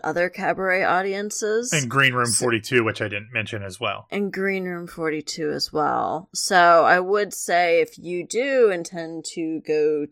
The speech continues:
Speaker 1: to a cabaret venue, uh, be extra careful. And if you're not
Speaker 2: Yeah,
Speaker 1: feeling
Speaker 2: don't
Speaker 1: well,
Speaker 2: go.
Speaker 1: obviously, don't go to the venue. <laughs>
Speaker 2: Yeah,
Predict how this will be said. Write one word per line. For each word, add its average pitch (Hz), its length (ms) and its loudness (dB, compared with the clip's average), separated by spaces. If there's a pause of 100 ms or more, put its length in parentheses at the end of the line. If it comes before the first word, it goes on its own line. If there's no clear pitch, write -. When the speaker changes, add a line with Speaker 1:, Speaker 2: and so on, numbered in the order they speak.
(140)
Speaker 1:
to 135 480 -8
a 156 100 -2
cabaret 143 640 -4
venue, 113 680 -12 (840)
uh, 190 480 4 (840)
be 220 220 0
extra - 520 -6
careful. 196 760 -10 (240)
And 165 420 -6
if 165 280 -8
you're 165 140 -10
not 165 320 -6
Speaker 2:
Yeah, 135 160 -6
Speaker 1:
feeling 170 220 -4
Speaker 2:
don't 165 80 -10
Speaker 1:
well, 160 80 -2 (140)
Speaker 2:
go. 165 40 -2
Speaker 1:
obviously, 170 920 -4
don't 156 360 -2
go 160 300 2
to 160 220 -8
the 156 100 -2
venue. 160 460 -4 (160)
<laughs> - 160 -18
Speaker 2:
Yeah, 98 140 -6